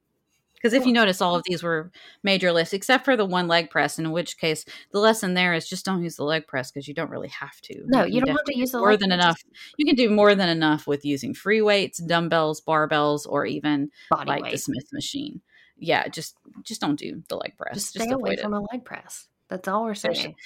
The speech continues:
Speaker 1: and never lock your knees whenever you're doing any kind of leg exercise. You
Speaker 2: Ugh.
Speaker 1: should never lock your knees.
Speaker 2: Ugh, ugh, ugh, ugh, ugh. Well, good job. I hate it.
Speaker 1: <laughs>
Speaker 2: Ugh. Well, to round this out,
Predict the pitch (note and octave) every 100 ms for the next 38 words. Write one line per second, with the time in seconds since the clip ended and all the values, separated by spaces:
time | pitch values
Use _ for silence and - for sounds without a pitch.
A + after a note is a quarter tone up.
0 | - A3 G#3 F#3+ G3 A3+ A#3 G3+ E3 E3
1 | E3 F#3+ G3 A3+ A#3+ D3+ D3 D#3 D#3 E3
2 | E3+ E3+ F#3 - C4 C4+ F#3+ F3 C#3+ C#3
3 | C3 C3 C3+ - C3 C3+ E3+ G3 A3+ B3
4 | B3+ G3 D3+ - - - - - - -
5 | G3 G3+ - _ F3 F#3+ - _ - F3+
6 | - _ - E3 - _ - - - _
7 | - - - A3+ G#3 A3 G#3 G3+ D#3 -
8 | E3+ F3+ C#3+ C3 - D4 D4 - A4+ A4+
9 | - D#4 - - - - _ _ _ _
10 | _ - _ - G3+ G#3+ - - - _
11 | - - A#3+ A#3 G3+ G3+ C4 C#4+ E4+ D4+
12 | A#3 G#3+ - F3+ D3 D#3+